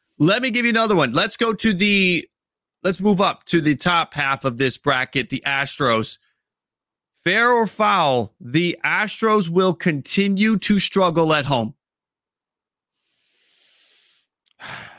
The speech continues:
Speaker 2: Didn't they, didn't they do something to, like, didn't they adjust something in the outfield? I read about that. Like, didn't they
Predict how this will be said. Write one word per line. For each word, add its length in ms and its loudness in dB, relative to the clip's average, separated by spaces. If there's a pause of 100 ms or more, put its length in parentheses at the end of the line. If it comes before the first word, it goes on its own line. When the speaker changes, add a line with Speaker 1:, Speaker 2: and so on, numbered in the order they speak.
(460)
Speaker 2:
Didn't 380 -4
they, 40 -6
didn't 300 -8
they 80 -4
do 280 -2
something 640 -4
to, 140 -4
like, 180 0
didn't 140 -6
they 140 0
adjust 480 -4
something 300 -6
in 80 -10
the 120 -6
outfield? 800 -6
I 140 -6
read 200 -4
about 300 -4
that. 260 -4
Like, 140 -12 (160)
didn't 160 -8
they 300 -6